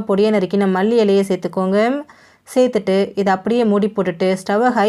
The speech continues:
ஃப்ளேம்ல வச்சுட்டு ரெண்டு விசில் விட்டு எடுத்துக்கோங்க. பாருங்க, ரெண்டு விசில் வந்து ப்ரெஷர் ஃபுல்லா தானா ரிலீஸ் ஆயிடுச்சு. இப்போ இதை ஓப்பன் பண்ணிக்கலாம்.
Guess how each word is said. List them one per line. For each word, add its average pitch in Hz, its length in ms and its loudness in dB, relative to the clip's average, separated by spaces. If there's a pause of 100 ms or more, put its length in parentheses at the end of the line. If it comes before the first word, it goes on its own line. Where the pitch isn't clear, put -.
ஃப்ளேம்ல 214 320 0
வச்சுட்டு 175 320 -2
ரெண்டு 233 260 2
விசில் 202 240 0
விட்டு 202 180 0
எடுத்துக்கோங்க. 185 460 -2 (600)
பாருங்க, 220 260 2 (100)
ரெண்டு 254 220 4
விசில் 220 280 2
வந்து 196 260 2
ப்ரெஷர் 226 320 0
ஃபுல்லா 196 200 2 (120)
தானா 196 260 2
ரிலீஸ் 196 320 2
ஆயிடுச்சு. 170 300 -2
இப்போ 214 140 0
இதை 196 120 2
ஓப்பன் 185 240 -4
பண்ணிக்கலாம். 180 560 -2